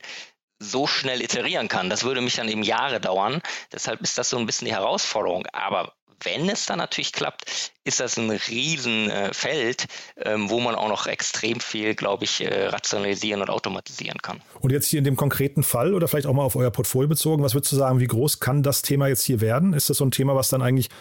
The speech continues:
Speaker 2: irgendwann mal, w-, weiß nicht, global eingesetzt werden kann? Und, und habt ihr denn,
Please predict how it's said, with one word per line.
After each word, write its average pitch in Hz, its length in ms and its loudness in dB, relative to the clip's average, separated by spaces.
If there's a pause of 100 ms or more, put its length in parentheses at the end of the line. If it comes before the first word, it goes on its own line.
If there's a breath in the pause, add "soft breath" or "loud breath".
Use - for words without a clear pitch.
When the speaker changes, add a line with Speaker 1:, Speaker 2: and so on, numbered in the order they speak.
(260 loud breath)
Speaker 2:
irgendwann 131 280 4
mal, 123 380 4
w-, 98 240 0
weiß 117 360 0
nicht, 135 300 0
global 113 440 2
eingesetzt 160 380 2
werden 147 200 2
kann? 143 220 2
Und, 139 240 2
und 139 260 0 (100)
habt - 280 -2
ihr 151 160 4
denn, 151 260 4